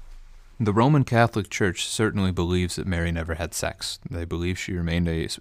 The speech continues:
a virgin her entire life. They will even talk about it in the context of Jesus somehow coming out of her womb without damaging her virginity, without damaging her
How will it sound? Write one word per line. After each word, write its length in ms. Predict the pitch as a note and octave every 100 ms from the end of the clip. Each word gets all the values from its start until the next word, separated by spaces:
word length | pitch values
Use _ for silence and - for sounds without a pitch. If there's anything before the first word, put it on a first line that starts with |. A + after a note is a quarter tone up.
| -
a 100 | F2+
virgin 600 | E2+ F#2 G2 G2+ G2+ -
her 180 | G2 E2+
entire 440 | F2 - E2 E2+
life. 360 | E2+ G2 C3 - - - - - -
They 80 | F2+
will 160 | F2+ G#2
even 260 | E3+ C#3+
talk 300 | - A2 A2+
about 280 | A#2 G#2 G#2+
it 140 | G#2
in 140 | G2 F#2+
the 60 |
context 680 | - - A2 A#2 - G#2 -
of 160 | G2+ F2
Jesus 440 | G2+ A2+ B2 A#2+
somehow 440 | - A2+ A2 G2+ F#2+
coming 400 | - B2+ C#3 -
out 220 | G#2 B2+
of 120 | A2
her 140 | G2 E2+
womb 420 | F2 B2 C#3 D3 - - - -
without 500 | A#2 G2+ G2 B2 - - _ _ _ _ _ _ _ _ _ _ _ _ _ - D3 C3 -
damaging 580 | F#2 G#2 A#2 A2+ A2
her 280 | F#2+ G2 G2
virginity, 600 | F#2+ F#2 E2 G#2 F#2 E2+
without 460 | E2 F#2 G2+ - - G2+
damaging 520 | F#2 G#2 G#2+ G2+ F#2+
her 240 | F#2 F2+